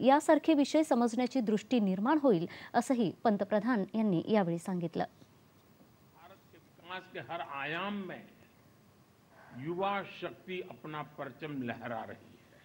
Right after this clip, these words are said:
Speaker 2: आज के युवाओं में संविधान को लेकर समझ और बढ़े, इसके लिए ये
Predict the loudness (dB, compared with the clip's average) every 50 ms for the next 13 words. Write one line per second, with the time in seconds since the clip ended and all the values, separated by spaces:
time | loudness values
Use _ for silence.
0 | -20 -20 -20 _ _ -20 -20 _ _ _ _ _ -4 -2 -2 -2 -2 -4 -6 -6
1 | -2 2 2 4 6 8 8 8 8 6 2 0 -4 -4 -6 -10 -16 -20 -20 -20
2 | -20 -20 -20 -20 -20 -20 -20 -20 -20 -20 -20 -16 -2 4 6 8 8 8 8 8
3 | 10 10 10 10 10 10 8 10 10 8 8 6 6 4 2 2 0 2 6 8
4 | 10 12 10 10 8 6 -2 2 8 10 12 12 12 12 10 8 6 6 4 2
5 | 2 0 -4 -10 -12 -16 -20 -20 -20 -20 -20 -20 -20 -20 -20 -20 -20 -20 _ _
6 | _ _ -4 -2 -2 -2 -2 -2 -2 0 0 0 2 2 2 2 2 0 -8 -12
7 | -16 -20 -20 -20 -20 -20 _ _ _ _ _ _ _ -16 -6 0 2 2